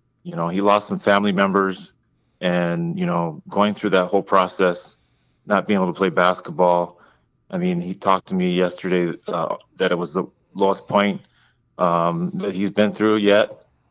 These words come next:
And, you know, he's bounced out of that, uh,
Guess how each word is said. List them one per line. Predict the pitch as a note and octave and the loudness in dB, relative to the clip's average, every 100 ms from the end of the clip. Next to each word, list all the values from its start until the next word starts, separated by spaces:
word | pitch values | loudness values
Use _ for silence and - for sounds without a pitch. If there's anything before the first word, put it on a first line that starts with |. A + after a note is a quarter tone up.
| _ - | _ -4
And, | F#2+ F#2 F2+ F2+ F2 | 0 2 0 -2 -2
you | F#2 | -2
know, | F#2 | -2
he's | F2+ F2+ | -2 -4
bounced | - G2+ G2 - - _ _ _ _ - | 2 2 2 -8 -20 _ _ _ _ 0
out | F#2+ | 2
of | G2 | 4
that, | G2+ G2 F#2+ - _ _ _ - | 4 4 4 0 _ _ _ -6
uh, | F2+ F2 E2 | -2 -2 -4